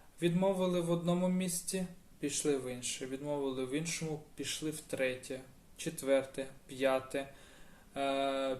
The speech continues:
пішли до лікарів, які на кафедрі, які практикуючі лікарі, пішли, попросилися до них у відділення. Тобто не бійтеся, вам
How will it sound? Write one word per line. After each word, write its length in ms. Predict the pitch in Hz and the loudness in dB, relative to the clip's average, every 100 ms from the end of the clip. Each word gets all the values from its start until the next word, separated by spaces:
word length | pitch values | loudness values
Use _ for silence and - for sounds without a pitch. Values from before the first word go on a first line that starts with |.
| - | 0
пішли 400 | 165 - 165 175 | 2 2 4 2
до 1160 | 160 156 156 156 156 151 151 147 147 143 139 - - - 139 - | 4 6 8 10 8 8 6 6 4 2 -2 -10 -18 -14 -14 -4
лікарів, 680 | 156 151 165 160 147 143 - - | 0 2 6 6 6 4 0 -2
які 280 | 147 139 156 | -2 0 -2
на 140 | 147 | 0
кафедрі, 560 | - 147 143 147 139 139 | 4 2 4 -2 0 0
які 260 | 135 143 | 0 -2
практикуючі 880 | 135 139 - 135 - 147 139 - 147 | -4 -6 -6 -8 0 2 2 0 0
лікарі, 460 | 139 139 143 139 | 0 0 0 0
пішли, 400 | 135 143 135 - | -2 -4 -4 -4
попросилися 720 | 156 160 160 143 - 156 151 147 | -2 -2 -2 -2 0 0 0 -2
до 140 | 151 | -2
них 260 | 151 127 139 | -2 -4 -6
у 40 | |
відділення. 640 | 131 127 127 127 123 120 123 | -6 -6 -4 -4 -4 -8 -10
Тобто 300 | 127 - - - | -14 -10 -12 -10
не 220 | 135 147 | -6 -4
бійтеся, 600 | 151 147 135 120 - - - - - - - | -2 -4 -4 -6 -6 -8 -12 -20 -20 -20 0
вам 340 | 147 170 185 | 6 6 4